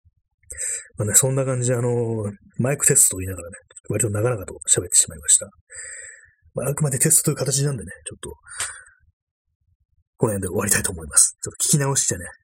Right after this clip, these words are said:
こう、聞きやすい放送にしていきたいと思うので、その参考のために、どの程度の感じで音-、音声が取れているのか確認したいと思います。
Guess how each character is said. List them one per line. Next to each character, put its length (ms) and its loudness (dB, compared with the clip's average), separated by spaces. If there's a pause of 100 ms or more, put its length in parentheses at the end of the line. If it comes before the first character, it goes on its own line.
こ 340 -10
う、 200 -10
聞 80 -6
き 80 4
や 80 2
す 100 4
い 40 0
放 120 -6
送 140 0
に 120 -10 (100)
し 120 4
て 100 -4
い 40 -8
き 60 -4
た 80 2
い 40 -4
と 100 -6
思 180 2
う 20 -2
の 120 -8
で、 80 -18 (240)
そ 100 -10
の 80 -16
参 200 4
考 140 -2
の 80 -2
た 120 2
め 120 2
に、 140 -8 (300)
ど 80 -2
の 80 0
程 160 0
度 80 -2
の 100 -2
感 180 0
じ 100 0
で 80 2
音-、 200 -2 (140)
音 120 2
声 120 2
が 80 2
取 180 2
れ 20 -4
て 60 0
い 40 -2
る 60 -6
の 60 -12
か 100 -14 (120)
確 200 -2
認 80 -2
し 80 6
た 100 2
い 60 -6
と 220 -4
思 80 -6 (120)
い 20 -18
ま 140 -6
す。 240 4